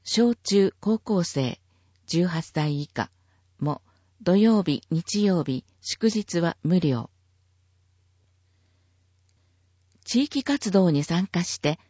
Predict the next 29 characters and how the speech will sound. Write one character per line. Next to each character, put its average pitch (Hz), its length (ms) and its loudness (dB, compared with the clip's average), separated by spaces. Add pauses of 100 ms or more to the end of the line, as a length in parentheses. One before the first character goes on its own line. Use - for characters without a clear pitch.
(180)
お 156 80 -2
得 254 240 0
な 240 160 4
ポ 180 200 0
イ 233 80 6
ン 247 60 0
ト 226 200 2
を 220 60 2
も 190 120 2
ら 170 220 2
お 143 200 -2 (1400)
う。 233 100 2
多 269 60 -2
く 240 140 -2
の 180 140 4
方 202 240 -2
々 180 260 -2
に 139 260 -4
ご 151 120 0
利 214 160 0
用 226 160 4
い 202 80 -2
た 190 140 -2
だ 175 120 0
い 170 80 0
て - 140 -4
い 147 120 0
ま 135 140 -2
す。 - 260 -18